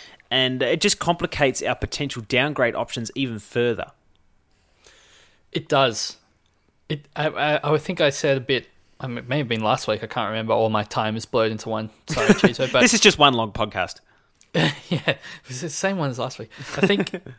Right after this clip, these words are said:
Speaker 1: <laughs>
Speaker 2: buying players now at elevated prices just really hurts your upgrade cycle. You're, you're definitely trying to maximize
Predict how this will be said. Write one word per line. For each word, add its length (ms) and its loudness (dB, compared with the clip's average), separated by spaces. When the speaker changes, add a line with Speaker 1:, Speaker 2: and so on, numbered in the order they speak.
Speaker 1:
<laughs> 280 -20
Speaker 2:
buying 460 4
players 600 0
now 500 0
at 100 -4
elevated 500 0
prices 540 -4
just 160 -4
really 260 -2
hurts 640 2
your 120 0
upgrade 320 0
cycle. 300 -2
You're, 80 0
you're 180 -6
definitely 380 -2
trying 360 0
to 40 -4
maximize 800 -4